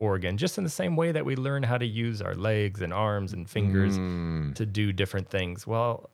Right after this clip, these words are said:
Speaker 1: there's also an aspect in which we need to learn to use our minds. We are not our minds, because
Speaker 2: Yes.
Speaker 1: that power of choice changes what the mind will do for you.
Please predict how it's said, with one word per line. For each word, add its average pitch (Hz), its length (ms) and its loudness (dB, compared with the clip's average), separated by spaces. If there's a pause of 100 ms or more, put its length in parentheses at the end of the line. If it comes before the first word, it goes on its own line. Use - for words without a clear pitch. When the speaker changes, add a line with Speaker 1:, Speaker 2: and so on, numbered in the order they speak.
Speaker 1:
there's 110 240 0
also 117 380 2
an 104 80 0
aspect 98 480 -4
in 87 60 -6
which 92 200 -8
we 90 120 -4
need 90 200 -2
to 87 100 -10
learn 87 260 -4
to - 100 -10
use 90 160 -6
our 82 100 0
minds. 90 340 -2
We 110 180 0
are 101 100 2
not 113 380 -2
our 90 140 -2
minds, 78 560 -10 (640)
because 101 380 4
Speaker 2:
Yes. 104 220 4
Speaker 1:
that - 40 -10
power 120 340 4
of 98 140 -4
choice 156 640 -2
changes 110 880 -2 (200)
what 110 180 -2
the 104 80 -2
mind 98 400 0
will 90 160 -2
do 87 260 -4
for - 220 -10
you. 80 420 -6